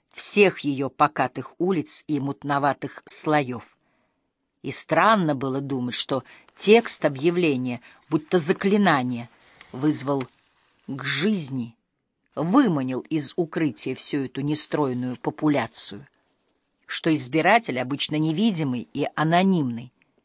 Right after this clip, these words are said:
и тем таинственный даже для порождённых пиарщиков, косвенно вычисляющих поведение с астрономической точностью. Теперь, прежде чем проголосовать за кандидата, явился в лицах,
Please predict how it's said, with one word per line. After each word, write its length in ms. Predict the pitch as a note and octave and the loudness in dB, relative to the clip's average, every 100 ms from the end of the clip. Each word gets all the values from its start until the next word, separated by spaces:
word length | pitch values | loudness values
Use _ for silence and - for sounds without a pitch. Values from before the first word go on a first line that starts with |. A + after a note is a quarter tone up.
| _ _ _ | _ _ _
и 420 | C3+ C#3 C#3+ C#3 | -4 0 0 0
тем 300 | - D#3+ D3 | 0 0 0
таинственный 800 | B2+ D3 D3+ F#3+ F3+ - F#3+ G3+ | 0 2 2 0 -4 -4 -2 -2
даже 300 | F#3+ G#3 G3+ | 4 4 4
для 300 | G3 G3 G3+ G3 - | 0 2 0 -2 0
порождённых 760 | F#3 E3+ D3+ D3+ G3 G#3 - | 4 4 2 0 0 0 -4
пиарщиков, 720 | - C#4+ A3 - - - B2 _ - - _ _ | -4 0 0 0 -4 -6 -10 _ -20 -20 _ _
косвенно 720 | - D#3+ G#3 - G#3 F3+ D3 - - _ _ | 4 6 6 4 2 4 2 0 -16 _ _
вычисляющих 1000 | D#3+ G#3 A#3 - A3 E3 C3 - D3 - | 0 2 2 2 4 4 2 -2 -6 -4
поведение 680 | E3 F#3+ D#3+ C3+ B2 A#2+ - _ | -2 -2 0 -2 -2 -4 -8 _
с 200 | - - - | -8 -8 2
астрономической 1000 | D#3 - - F3+ F#3+ D#3 - - - E3 | 0 2 -2 2 2 0 -2 -6 -4 -6
точностью. 760 | E3 B2+ - - A#2 - - _ _ _ _ - | -4 -6 -6 -10 -12 -12 -16 _ _ _ _ -10
Теперь, 360 | C#3 C3+ C#3 | -8 -4 -4
прежде 320 | - C#3+ C3 | -2 -4 -2
чем 180 | - D3 | -2 -4
проголосовать 840 | - D3+ C#3+ D3+ D3+ F3 D#3 B2+ A#2 | -2 -4 0 0 4 2 4 2 0
за 100 | C#3 | -8
кандидата, 640 | - D3 C#3+ E3 G3+ D3 | -4 0 2 4 2 2
явился 500 | C3+ C3 D3+ - D#3 | -2 0 0 0 0
в 120 | C#3+ | 0
лицах, 580 | F3 A3 - - - - | 0 0 -2 -4 -4 -8